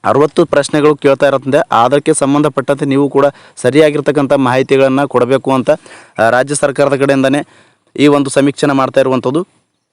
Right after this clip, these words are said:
ಜೊತೆಗೆ ಈ ಒಂದು ಅರವತ್ತು ಪ್ರಶ್ನೆಗಳು ಕೇಳಿದಾಗ ನಿಮಗೆ ಒಂದು ಯಾವ್ಯಾವ ದಾಖಲಾತಿಗಳನ್ನು ಕೊಡಬೇಕು ಅಂತ, ಆ, ಬಹಳಷ್ಟು ಜನರು ಕಾಮೆಂಟ್‌ಗಳ ಮೂಲಕ ಮಾಹಿತಿನ ಕೇಳ್ತಾ ಇದ್ರು. ನೀವು ಮೊದಲನೇದಾಗಿ ನಿಮ್ಮ ಒಂದು ಆಧಾರ್ ಕಾರ್ಡ್ ಕೊಡಬೇಕಾಗುತ್ತೆ, ರೇಷನ್ ಕಾರ್ಡ್ ಕೊಡಬೇಕಾಗುತ್ತೆ,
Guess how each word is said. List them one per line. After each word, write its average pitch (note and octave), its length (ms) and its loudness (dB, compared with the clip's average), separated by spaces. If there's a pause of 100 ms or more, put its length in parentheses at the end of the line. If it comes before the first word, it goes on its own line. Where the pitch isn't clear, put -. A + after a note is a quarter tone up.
(380)
ಜೊತೆಗೆ D3+ 380 2
ಈ - 20 4
ಒಂದು E3 220 2
ಅರವತ್ತು C#3 320 0
ಪ್ರಶ್ನೆಗಳು D3 460 0
ಕೇಳಿದಾಗ C3+ 420 2 (120)
ನಿಮಗೆ C3+ 260 0
ಒಂದು C#3+ 200 2
ಯಾವ್ಯಾವ C3+ 320 4
ದಾಖಲಾತಿಗಳನ್ನು C#3 800 0
ಕೊಡಬೇಕು C3+ 480 -2
ಅಂತ, B2+ 180 -2 (460)
ಆ, A2 200 0
ಬಹಳಷ್ಟು B2+ 400 -2
ಜನರು C#3 280 0
ಕಾಮೆಂಟ್‌ಗಳ C3+ 460 0
ಮೂಲಕ C3 320 -2
ಮಾಹಿತಿನ A#2+ 380 -2
ಕೇಳ್ತಾ B2 280 -2
ಇದ್ರು. B2 240 -2 (1500)
ನೀವು D#3 120 2
ಮೊದಲನೇದಾಗಿ D#3+ 480 2
ನಿಮ್ಮ D#3+ 160 2
ಒಂದು D3+ 120 2
ಆಧಾರ್ C3 260 2
ಕಾರ್ಡ್ C#3 160 0
ಕೊಡಬೇಕಾಗುತ್ತೆ, C3 680 0
ರೇಷನ್ A#2 380 0
ಕಾರ್ಡ್ C3 200 0
ಕೊಡಬೇಕಾಗುತ್ತೆ, A#2+ 760 -2